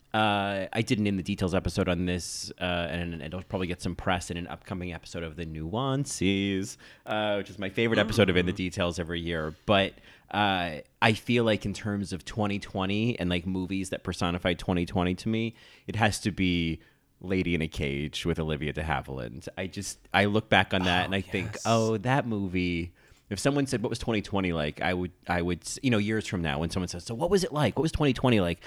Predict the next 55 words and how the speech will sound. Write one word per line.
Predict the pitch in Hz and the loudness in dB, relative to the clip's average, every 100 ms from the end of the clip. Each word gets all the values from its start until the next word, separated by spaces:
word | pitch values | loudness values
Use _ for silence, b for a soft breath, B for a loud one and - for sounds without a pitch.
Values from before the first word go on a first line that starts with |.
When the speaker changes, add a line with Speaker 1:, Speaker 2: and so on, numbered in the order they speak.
| B B | B B
Speaker 1:
I | - | -8
would | 113 | -6
say, | 131 | -4
"Well, | 123 | -4
there's | 127 110 | -4 -6
this | - | -6
old | 107 135 113 | -4 -4 -2
movie | 87 82 | -2 -2
called | 85 82 | -2 -2
Lady | 85 87 92 | -2 0 0
in | 85 | 0
a | |
Cage | - 78 69 62 - | -2 -4 -2 -6 -6
with | 85 | -6
Olivia | 80 82 92 | -4 -4 -2
de | 90 | -2
Havilland," | 85 80 78 71 60 78 - | -2 -2 -4 -10 -14 -18 -18
and, | - 85 78 78 - b b - | -12 -12 -12 -16 -20 b b -14
uh, | 90 87 85 82 76 - _ - | -10 -8 -8 -12 -14 -18 _ -16
that's | 101 101 101 - | -4 -2 -2 0
pretty | 110 90 | 0 0
much | 78 82 78 | 0 -4 -6
what | |
twenty | - 76 78 | -6 -6 -6
twenty | - 50 | -8 -10
was | 50 - | -12 -8
like. | - - - - - - | -8 -8 -12 -14 -16 -14
So | - 107 85 76 80 - | -4 2 4 2 -2 -6
Speaker 2:
Is | 165 127 | -6 -2
that, | 196 220 - _ _ _ _ - | 0 0 -2 _ _ _ _ -8
help | 123 147 | -2 0
me, | 147 | 0
I'm | 135 123 | -2 -2
trapped | 117 113 113 | -2 -2 -2
in | 110 | -6
a | 104 | -6
small | 107 101 | -2 -2
private | - 101 92 | -2 -6 -4
Speaker 1:
Yes, | 95 87 73 | 2 2 2
Speaker 2:
elevator? | - 120 - - 85 | 0 -4 -6 -8 0
Speaker 1:
yes. | 92 76 - | 2 2 2
Speaker 2:
Okay, | - - - | 0 0 0
<laughs> | |
I | 143 | -4
was | 156 | -4
gonna | 240 117 | -2 -4
say. | 113 | -4
Speaker 1:
That | 120 117 | 0 0
is, | 95 87 87 | 0 -4 -4
yes, | 113 95 - | -4 -4 0
that | 110 113 | 2 4
is | 110 107 | 2 0
Olivia | 104 117 131 | -2 2 2
de | 127 | 4
Havilland | 113 101 92 95 92 92 | 6 6 6 2 2 0